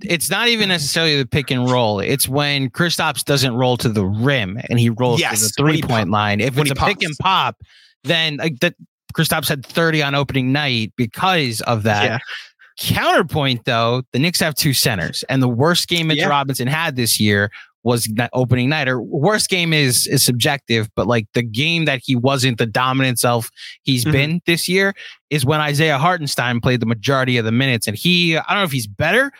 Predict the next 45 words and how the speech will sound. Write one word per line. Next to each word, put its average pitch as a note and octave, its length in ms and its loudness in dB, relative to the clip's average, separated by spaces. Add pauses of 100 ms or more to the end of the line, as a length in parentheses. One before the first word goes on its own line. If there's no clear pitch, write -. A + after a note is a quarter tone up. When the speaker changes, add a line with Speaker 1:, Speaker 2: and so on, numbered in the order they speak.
(260)
Speaker 1:
on A#3 100 2
the A#3+ 80 2
perimeter, B3+ 500 2 (160)
but D#3 400 2 (380)
he F3 240 2
at D#3+ 80 -2
least F#3+ 440 2 (180)
can C#3 360 0 (180)
guard E3+ 320 0
further D3+ 420 0
away C3+ 200 2
from B2+ 200 -2
the B2 100 2
rim, C3 400 0
and B2+ 180 0
you C3 80 4
don't C#3 200 0
lose C3+ 380 2
as A2 220 0
much G#2 320 2 (400)
on A#2 100 0
the A2+ 60 4
offensive G2+ 560 -2
boards. G2 320 0 (340)
Look, B3+ 160 0 (100)
I A3+ 140 0
think B3+ 180 2
these A#3+ 140 2
two G#3+ 120 -2
teams G3 480 2 (120)
match D#3+ 320 0
up D#3 160 2
well. E3 420 0
The D3+ 60 -4
most D#3 220 0
encouraging E3 540 0
thing D#3 200 -2
about D#3 260 -2
the E3+ 60 0
Knicks E3+ 300 0
is C3 120 0
the B2 80 0
two - 180 0
quote D3+ 240 -2
unquote, C3+ 560 0